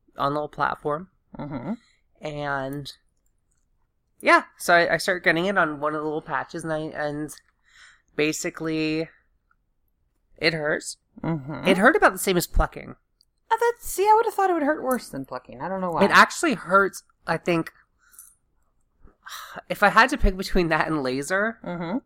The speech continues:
Speaker 1: I think laser might hurt less.
Speaker 2: Okay.
Speaker 1: But you're doing more.
Speaker 2: Okay.
Speaker 1: So it's kind of like, it's kind of like with laser, it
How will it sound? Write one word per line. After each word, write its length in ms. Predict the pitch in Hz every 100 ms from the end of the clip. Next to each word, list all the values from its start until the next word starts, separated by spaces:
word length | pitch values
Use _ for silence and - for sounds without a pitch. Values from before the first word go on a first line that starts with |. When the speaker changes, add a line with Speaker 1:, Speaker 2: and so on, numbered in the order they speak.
| _
Speaker 1:
I 120 | 170
think 280 | 170 190 196
laser 300 | 143 147 165
might 200 | 156 143
hurt 380 | - - 143 -
less. 720 | - 123 127 233 339 - - - -
Speaker 2:
Okay. 360 | 185 135 127 - _ _ _ _ _
Speaker 1:
But 100 | 165
you're 120 | 175 185
doing 340 | 196 180 160
more. 600 | 170 160 127 - - - _ _ _ - 175
Speaker 2:
Okay. 300 | - 120 120 _
Speaker 1:
So 500 | - - 180 165 156
it's 200 | 165 -
kind 220 | 247 294
of 60 | 262
like, 280 | 220 208 _ - - - _ _ _ _
it's 140 | -
kind 160 | - 262
of 60 |
like 140 | 262 175
with 180 | 165 -
laser, 380 | 156 208 208
it 100 | 165